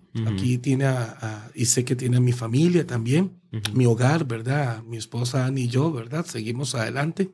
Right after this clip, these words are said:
Speaker 1: Ujú.
Speaker 2: Y, y lo que deseamos siempre es, eh, eh, tener la mirada en Cristo,
Speaker 1: Ujú.
Speaker 2: en, en estos procesos que hemos estado hablando, ¿verdad? Eh, emocionales y económicos y,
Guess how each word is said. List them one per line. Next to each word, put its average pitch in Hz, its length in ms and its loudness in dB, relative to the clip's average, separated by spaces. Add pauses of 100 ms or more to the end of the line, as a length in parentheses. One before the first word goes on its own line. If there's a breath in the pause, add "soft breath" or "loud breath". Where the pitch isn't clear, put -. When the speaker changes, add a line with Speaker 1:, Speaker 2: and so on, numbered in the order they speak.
(100)
Speaker 1:
Ujú. 110 300 -8
Speaker 2:
Y, 120 560 4 (460)
y 139 80 6
lo 127 140 4
que 123 140 0
deseamos 143 500 2
siempre 170 480 2
es, 160 180 2
eh, 117 340 0 (400)
eh, 110 280 -4 (160)
tener 120 220 2
la 165 100 4
mirada 143 320 4
en 160 100 2
Cristo, 165 480 0 (180)
Speaker 1:
Ujú. 110 240 -12 (160)
Speaker 2:
en, 120 440 4
en 113 400 2
estos 156 340 4
procesos 165 600 2
que 110 200 -8
hemos 139 240 -8
estado 127 380 -2
hablando, 131 440 2
¿verdad? 123 520 0 (460 soft breath)
Eh, 110 300 0
emocionales 117 760 2
y 113 120 2
económicos 123 880 0
y, 107 260 -4